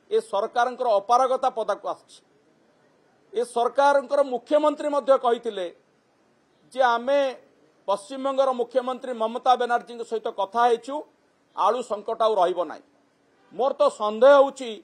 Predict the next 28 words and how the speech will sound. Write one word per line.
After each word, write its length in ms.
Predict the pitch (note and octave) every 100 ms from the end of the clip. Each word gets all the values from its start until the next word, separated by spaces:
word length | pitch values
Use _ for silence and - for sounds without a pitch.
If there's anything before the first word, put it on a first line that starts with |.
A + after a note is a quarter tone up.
| _ _ _ _ _ -
ଯେ 80 |
ପ୍ରକୃତରେ 640 | C4+ G#3+ G#3 B3+ - C#4 C#4
ଆମ 280 | B3 A#3+ C4
ମୁଖ୍ୟମନ୍ତ୍ରୀ 760 | A#3+ A#3 B3+ A#3+ A#3 C4 B3+
ପଶ୍ଚିମବଙ୍ଗର 600 | G#3+ G3+ G3+ A#3+ A#3 A#3+
ମୁଖ୍ୟମନ୍ତ୍ରୀଙ୍କ 500 | A3+ G3+ A#3 A3 G#3+ G#3
ସହିତ 140 | A3+
କଥା 320 | A3 F3 -
ହେଇଥିଲେ 400 | G3 F#3+ G3+ A#3+
ନା 120 | A#3 F#3
ନାହିଁ। 200 | C#3+ A#2 _ _ _ _ _ _ _ _ -
କାରଣ 160 | C4
ଯଦି 200 | C#4+ C#4+
କଥା 320 | D4 G#3+ G3 C4+
ହେଇଥିଲେ, 460 | A#3 B3 C#4 C4 A3 - _ _ _ _
ତାହେଲେ 200 | G3+ A3+
ଚାରି 280 | A3+ G3+ G#3+
ମାସ 260 | A#3 A3+ -
ପରେ 200 | A3 A#3
ସଙ୍କଟ 340 | - G3 A3+
ପୁଣି 260 | A3+ G#3+ A3
କାହିଁକି 320 | A3+ A#3 A3+
ହେଲା? 200 | B3 B3 A#3+ _
ପୁଣି 160 | G3+ A#3
କାହିଁ 220 | A#3+ B3
ପଶ୍ଚିମବଙ୍ଗ 440 | A#3+ A3 A#3 A3+ A#3
ଆଳ 140 | A#3
ଅଟକେଇଲା? 460 | B3 B3 B3+ C4